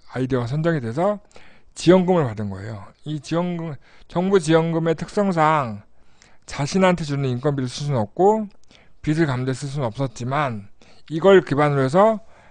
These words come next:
사업을 시작했던 거죠, 새로. 사업을 시작해서, 네. 그러니까 이제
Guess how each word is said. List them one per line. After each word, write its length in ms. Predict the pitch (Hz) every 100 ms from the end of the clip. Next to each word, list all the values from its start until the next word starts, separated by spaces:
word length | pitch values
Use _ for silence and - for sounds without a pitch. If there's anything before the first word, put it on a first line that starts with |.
| -
사업을 440 | - 214 220 208
시작했던 480 | 175 180 - 123 117
거죠, 240 | 101 101
새로. 320 | 101 127 104 98 98 _ _ _ _ - - - _ - _ _ - - - - - - - - - - -
사업을 340 | - 185 185 180
시작해서, 640 | 185 160 139 180 131 92 98 - - _ - - -
네. 260 | 117 110 98 - - - - _ - - - - - - - - - - - -
그러니까 340 | 170 165 170
이제 80 | 147